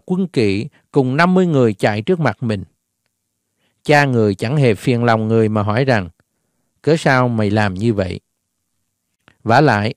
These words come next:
Adonijah rất đẹp, sinh ra kế sau Absalom.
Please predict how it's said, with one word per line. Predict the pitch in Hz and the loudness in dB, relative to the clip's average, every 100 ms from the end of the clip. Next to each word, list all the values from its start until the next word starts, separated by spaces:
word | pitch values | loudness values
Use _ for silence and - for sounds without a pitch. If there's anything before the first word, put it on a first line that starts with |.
| - | -4
Adonijah | 147 151 147 147 143 139 | 2 2 2 0 2 2
rất | 135 185 | 0 -2
đẹp, | 135 110 95 _ _ _ _ _ | 0 0 -2 _ _ _ _ _
sinh | - 147 135 | -4 -2 2
ra | 135 123 117 - | 2 2 0 -2
kế | 147 165 | 0 0
sau | - 135 113 110 | 0 -2 -2 -2
Absalom. | 123 139 - 117 104 110 | -4 -6 -2 0 2 0